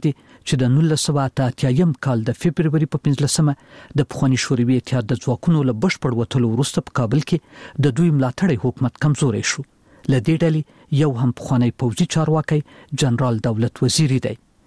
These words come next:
د ازادي راډیو ته وویل چې د روسانو تر وتلو وروسته د افغانستان له حکومت سره مرستې کمې شوې او د ډاکټر نجیب د حکومت په وروستیو کې د خوست او روزګان ګارنیزونونه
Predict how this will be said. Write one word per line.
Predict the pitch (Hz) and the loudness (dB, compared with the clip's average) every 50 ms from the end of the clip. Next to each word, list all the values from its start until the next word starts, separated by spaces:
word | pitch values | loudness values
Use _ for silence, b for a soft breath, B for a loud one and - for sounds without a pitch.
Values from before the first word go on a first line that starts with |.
| b b b b | b b b b
د | 147 139 | 0 0
ازادي | 139 135 - - 143 127 147 170 170 | 2 2 2 0 0 2 2 2 2
راډیو | 165 156 165 | 2 0 0
ته | - 160 | 0 0
وویل | 151 151 160 170 170 165 - B B B B B | 0 2 2 2 2 0 0 B B B B B
چې | - 143 | -4 -2
د | 120 147 135 123 | 0 0 0 0
روسانو | 117 - - 180 190 185 | 0 0 2 4 4 2
تر | 139 - 139 127 | 2 0 -2 -2
وتلو | 117 117 - - 151 131 117 | 0 0 0 0 0 0 0
وروسته | 110 113 139 135 - - 180 165 B B B B B B B | 0 0 0 0 0 -2 -4 -6 B B B B B B B
د | 139 | 0
افغانستان | 131 131 - - 139 135 - - 214 196 160 | 0 0 0 0 0 0 0 2 2 2 2
له | 127 113 107 | 2 0 -2
حکومت | 120 - - 139 135 - - - | -4 -4 -2 -2 -2 -2 -2 -2
سره | 131 123 | 0 0
مرستې | 113 113 143 151 - - - 151 - - | 0 0 0 -2 -2 -4 -4 -4 0 0
کمې | 185 135 104 - - | 0 0 0 -2 -4
شوې | - - - - B B B B B B B B | -4 -4 -6 -8 B B B B B B B B
او | 131 127 113 131 | -2 0 0 0
د | 120 113 139 | 0 0 -2
ډاکټر | 120 - - 139 110 123 | -2 -2 -2 -2 0 0
نجیب | 120 113 - - 180 - - | 0 0 0 -2 -2 0 0
د | 135 110 | -2 -2
حکومت | 120 - - 139 131 - - | -2 -4 -2 -2 -4 -2 -2
په | 139 | -2
وروستیو | 123 113 113 - - - 185 170 - - | -2 -2 -2 -2 0 0 0 0 0 -2
کې | 165 160 b b b b b b 139 127 | -4 -6 b b b b b b -2 0
د | 131 - - | -2 0 0
خوست | 196 196 185 - - - - | 0 0 0 0 -2 -2 -2
او | 127 123 131 | 0 0 0
روزګان | 131 113 - - 190 185 175 147 - - | -2 -2 -2 0 0 2 2 2 0 0
ګارنیزونونه | 127 123 123 123 123 117 101 - 135 127 143 147 131 117 | -2 -2 0 0 0 0 0 0 2 2 2 2 2 0